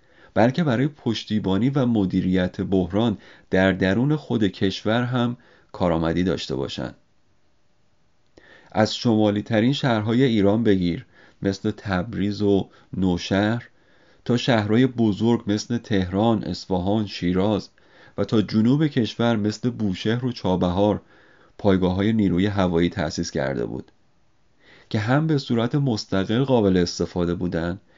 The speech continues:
و هم به صورت مشترک و یکپارچه آمادهٔ هر نوع حمله یا دفاع هوایی در سراسر کشور بودن. ساختار این پایگاه‌ها به نوعی بود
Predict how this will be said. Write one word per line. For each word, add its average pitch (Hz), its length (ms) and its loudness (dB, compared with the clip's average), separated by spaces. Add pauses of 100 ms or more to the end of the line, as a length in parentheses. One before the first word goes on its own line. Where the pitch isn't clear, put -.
(300)
و 95 80 -2
هم 131 200 0
به 143 60 2
صورت 107 380 -2
مشترک 95 720 -2
و 113 80 0
یکپارچه 90 920 -2 (520)
آمادهٔ 98 500 2
هر 120 440 0
نوع 135 300 -2
حمله 98 580 0 (280)
یا 101 120 2
دفاع 95 460 0
هوایی 98 540 0
در 92 180 0
سراسر 92 560 -4
کشور 76 480 -4
بودن. 64 360 -8 (1600)
ساختار 131 500 0
این 165 160 0
پایگاه‌ها 113 540 0
به 127 160 0
نوعی 117 240 2
بود 101 280 0